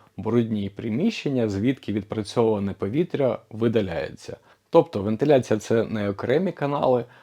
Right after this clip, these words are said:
а весь цей рух повітря через будинок. І тут ми підходимо до моменту, про який мало хто замислюється. Для того, щоб вентиляція працювала, потрібно не просто, щоб повітря потрапляло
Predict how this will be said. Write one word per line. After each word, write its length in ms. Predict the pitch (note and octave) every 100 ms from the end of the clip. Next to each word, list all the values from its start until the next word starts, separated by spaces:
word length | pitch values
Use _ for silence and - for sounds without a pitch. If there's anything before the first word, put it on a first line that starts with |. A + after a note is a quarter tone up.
| _
а 180 | - A2
весь 440 | G#2+ G#2 B2 A#2+ -
цей 480 | - A2+ G#2+ F#2+ -
рух 420 | G#2 F3 G#3 -
повітря 480 | - G2 D3+ - A2+
через 440 | - G#2+ A2+ G#2 F#2
будинок. 560 | F2+ D2+ - - - _ -
І 140 | G3
тут 220 | G3 G#3+ F#3+
ми 120 | D#3+
підходимо 400 | C#3 F3 D3+ C#3
до 80 | B2+
моменту, 520 | B2 B2+ F3+ F3+ D3
про 180 | A#2 A2+
який 280 | A2 D3+
мало 340 | B2+ G#2+ B2 A#2
хто 360 | - G#2+ A#2 A2
замислюється. 840 | G#2 A2+ A2 F2+ - - G#2 -
Для 320 | F2+ G#2+ C3+ A2+
того, 320 | C3 A2+ G2+
щоб 280 | - G2+ G2+
вентиляція 720 | G#2 G#2 A#2 G#2+ F2+ - F2
працювала, 720 | - F#2+ - G2 C#3+ E3+ D3+ - - -
потрібно 500 | G2+ B2 C3 A2 G2
не 240 | G2+ A2
просто, 460 | G2 - F3+ - D3
щоб 380 | - A#2+ A#2+ - -
повітря 480 | A2+ B2 A#2+ A2
потрапляло 880 | G2+ A2 - G#2 G#2+ G#2 G2+ G2 F#2